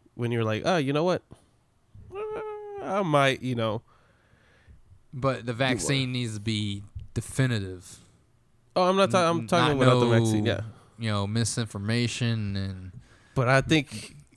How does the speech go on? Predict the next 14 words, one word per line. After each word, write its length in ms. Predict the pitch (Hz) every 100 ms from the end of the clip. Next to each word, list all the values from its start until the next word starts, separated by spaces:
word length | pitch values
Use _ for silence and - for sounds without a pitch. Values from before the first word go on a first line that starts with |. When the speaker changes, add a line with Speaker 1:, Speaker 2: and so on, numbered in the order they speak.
| _ - 113
Speaker 1:
that's 320 | 120 110 -
where 340 | 120 110 110 -
the 200 | 120 120
government 460 | 104 113 113 113 104
would 100 | 104
have 80 | 101
taken 260 | 113 104
more 160 | 101 101
control. 560 | 104 98 123 110 107 104 _ _ _ -
"Oh, 120 | 139
we 120 | 110
have 160 | 117 107
a 80 | 104
vaccine 680 | 101 - 123 110 107 107